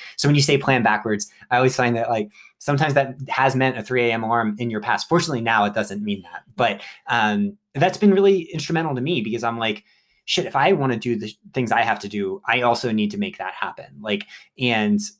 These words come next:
I think it was clutch, especially when I was doing law and coaching and all these other things, to be like, "Okay, I have that one,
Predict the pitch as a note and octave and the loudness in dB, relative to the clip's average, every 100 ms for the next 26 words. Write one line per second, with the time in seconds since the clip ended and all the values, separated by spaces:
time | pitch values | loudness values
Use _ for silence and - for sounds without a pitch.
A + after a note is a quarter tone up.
0 | _ A#2+ C3 A#2+ A#2+ A#2 - C3 - G#2+ | _ -2 0 -2 -2 -4 0 0 0 -2
1 | B2+ A#2 A#2+ G#2+ G#2 - - C3 A#2 A2 | -2 -2 0 -2 -2 -6 -14 -6 -2 0
2 | G#2 A#2+ A2 G#2+ G#2+ G#2+ A2 A2 G#2 G#2 | 0 -2 -2 0 0 0 -2 -4 -4 -4
3 | G2+ A2 G#2+ G#2 G#2 G2+ A2+ G#2 - G#2+ | -4 -4 -4 -4 -2 -4 -2 -4 -4 -4
4 | G#2+ G2 F#2+ - - - A#3 G#3 D3+ - | -2 -2 -2 -6 -20 0 2 4 2 -4
5 | - E3 D#3+ C3+ C3+ D#3 C4+ A#3+ | -2 0 2 0 0 0 2 0